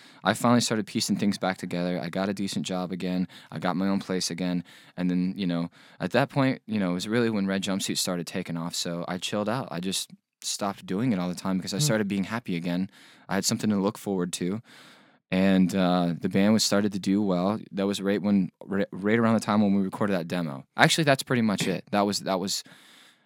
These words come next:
Speaker 1: when we first went in. I remember, uh, I had a little bit of an issue 'cause I got really drunk one night, literally, like, uh, right before we did the demos, and I told the whole band, "Screw all you guys, I don't need you.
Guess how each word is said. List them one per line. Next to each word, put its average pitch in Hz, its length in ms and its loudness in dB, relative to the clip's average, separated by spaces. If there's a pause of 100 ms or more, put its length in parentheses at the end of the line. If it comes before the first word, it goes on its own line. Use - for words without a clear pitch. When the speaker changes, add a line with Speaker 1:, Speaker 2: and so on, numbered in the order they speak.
(100)
Speaker 1:
when 113 200 2
we 110 100 4
first 151 440 0
went 135 160 2
in. 135 140 6
I 123 40 4
remember, 113 360 2
uh, 85 360 0 (920)
I 101 80 -4
had 104 240 2
a 92 100 0
little 117 280 2
bit 123 160 0
of 110 80 -2
an 107 100 -2
issue 101 420 -2
'cause 90 160 -8
I 90 100 -4
got 95 180 -2
really 95 220 0
drunk 92 320 -2
one 90 120 0
night, 90 260 0 (480)
literally, 107 420 2
like, 87 280 -2 (300)
uh, 87 300 -2
right 101 300 2
before 98 360 -2
we 90 80 2
did 87 160 -2
the 85 100 -4
demos, 85 500 -2
and 85 120 -2
I 85 60 -6
told 101 260 -4
the 90 60 -6
whole 95 160 -4
band, 90 440 0 (100)
"Screw 135 320 4
all 113 140 6
you 113 120 4
guys, 101 420 2
I 110 80 2
don't 104 120 2
need 104 240 2
you. 98 360 2